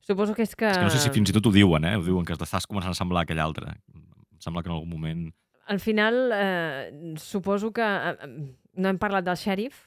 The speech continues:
Speaker 1: és el, també un prototipus de xèrif que porta molts anys, eh, una mica panxut, a punt de jubilar-se,
Speaker 2: Mhm.
Speaker 1: pràcticament,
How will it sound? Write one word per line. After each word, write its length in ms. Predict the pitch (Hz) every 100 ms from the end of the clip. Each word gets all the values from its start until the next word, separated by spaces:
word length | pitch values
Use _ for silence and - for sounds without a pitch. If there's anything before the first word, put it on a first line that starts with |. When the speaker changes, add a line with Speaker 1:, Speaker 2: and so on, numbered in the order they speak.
| _ _
Speaker 1:
és 220 | - 156 180
el, 220 | 170 165
també 180 | 175 170
un 80 | 170
prototipus 720 | 180 175 170 170 185 202 - 180
de 460 | 165 170 165 151 170
xèrif 460 | - 175 175 175 -
que 140 | 180 160 -
porta 300 | 180 - 175
molts 360 | 170 170 165 202
anys, 460 | 214 220 226 -
eh, 540 | 180 160 151 139 135 - - _ _ _ _ 156
una 120 | 165 170
mica 160 | 180 175
panxut, 720 | 175 165 - 240 233 233 -
a 60 | 165
punt 240 | 185 180
de 120 | 165 165
jubilar-se, 960 | 175 190 233 226 - 85 226 220 214
Speaker 2:
Mhm. 60 | 196
Speaker 1:
pràcticament, 880 | 185 - 170 190 240 247 240 240